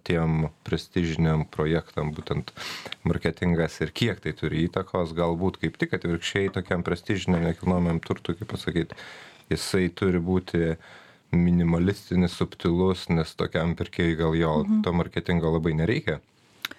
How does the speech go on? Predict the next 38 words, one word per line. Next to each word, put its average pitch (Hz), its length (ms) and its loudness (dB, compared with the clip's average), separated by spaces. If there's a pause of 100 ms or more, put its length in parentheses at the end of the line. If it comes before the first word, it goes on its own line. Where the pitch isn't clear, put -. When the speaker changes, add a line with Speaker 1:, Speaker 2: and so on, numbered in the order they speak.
(140)
Speaker 2:
Nu, 214 100 4
vat 202 160 2
vėlgi, 190 380 0
e, 190 340 2 (320)
kaip 202 220 2
mes 185 240 2
apsibrėšime, 185 760 2 (300)
e, 175 100 2 (220)
ir 180 120 -2
ką 190 180 2
mes 180 180 2
laikysime 175 520 2
tą 175 180 0
marketingo 170 500 0
sąvoką 160 480 -2
šitoj - 320 -4
vietoj. - 300 0
Jeigu 175 340 2
tik - 140 0
tai 123 160 4
kaip 110 120 2
Speaker 1:
Mhm. 92 100 2
Speaker 2:
skatinimo 185 520 2
priemonę, 185 880 4
a, 175 420 2 (200)
pasižiūrėsim 180 880 2 (800)
reklaminę 190 600 2
kampaniją, 190 600 2
tai 262 160 2
taip, 175 300 -2
tai 214 320 4
yra 202 320 2
tas 190 200 -2
turtas, 208 400 0
kuris - 280 -2
nebūtinai 190 760 4
reikalauja, 175 720 0
ane? 190 320 4